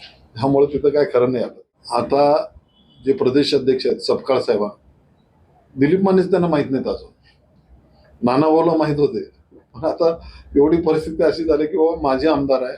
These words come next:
आता मी अनेक संस्थेवर काम करतो, जिल्हा मध्यवर्ती, जिल्हा दूध संघ, अं, एवढी मोठी बाजार समिती, क्रिकेट असोसिएशन, अनेक संस्था आहेत,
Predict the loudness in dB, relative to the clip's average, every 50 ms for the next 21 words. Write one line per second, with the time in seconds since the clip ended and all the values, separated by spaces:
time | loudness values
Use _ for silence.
0 | -14 -18 -20 -18 -18 -14 -10 -6 -2 -2 0 0 0 0 0 -2 0 -2 -2 -2
1 | 0 0 -2 0 2 0 0 0 -2 -6 -8 -8 -8 -6 -6 -4 -2 -2 -2 -2
2 | -2 -2 -2 -4 -4 -4 -6 -6 -4 -4 -4 -4 -2 -2 0 2 2 2 2 0
3 | -4 -8 -8 -8 -6 -4 -2 -2 -2 -2 -4 -8 _ _ _ _ _ _ _ _
4 | _ _ -2 0 0 2 2 2 0 -2 -4 -6 -10 -14 -6 -2 0 0 2 2
5 | 2 4 4 4 4 4 2 2 2 2 2 2 2 2 2 0 0 0 0 0
6 | 0 -4 -6 -8 -10 -12 -12 -14 -14 -14 -8 -2 0 0 2 2 0 0 -2 -4
7 | -4 -6 -6 -6 -6 -6 -8 -12 -18 _ _ _ _ _ _ -2 0 2 2 0
8 | 0 -2 -2 -2 -2 -4 -4 -2 0 0 -2